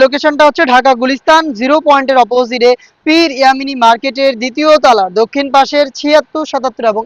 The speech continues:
আটাত্তর নম্বর আউটলেট। বেবি পিঙ্ক কালারটা দেখিয়ে দিচ্ছি, সেম ডিটেলস, তিনটা করে এমব্রয়ডারি ওয়ার্ক, জুম ফেব্রিক্সের হেজাব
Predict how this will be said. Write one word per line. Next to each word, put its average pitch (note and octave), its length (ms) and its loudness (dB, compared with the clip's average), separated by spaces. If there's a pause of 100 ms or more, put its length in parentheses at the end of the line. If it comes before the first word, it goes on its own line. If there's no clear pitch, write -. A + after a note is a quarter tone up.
আটাত্তর A3+ 280 -6
নম্বর A3 160 -2
আউটলেট। F3+ 340 -2 (360)
বেবি A#3+ 340 2
পিঙ্ক C#4+ 180 0 (100)
কালারটা C#4+ 340 4 (100)
দেখিয়ে A#3 260 -2
দিচ্ছি, B3+ 260 -4
সেম C#4 240 2
ডিটেলস, C#4+ 340 0
তিনটা B3+ 220 -2
করে B3 160 2
এমব্রয়ডারি B3 420 0
ওয়ার্ক, C4 260 2 (360)
জুম B3 200 0 (100)
ফেব্রিক্সের C4+ 420 -2
হেজাব C4 220 2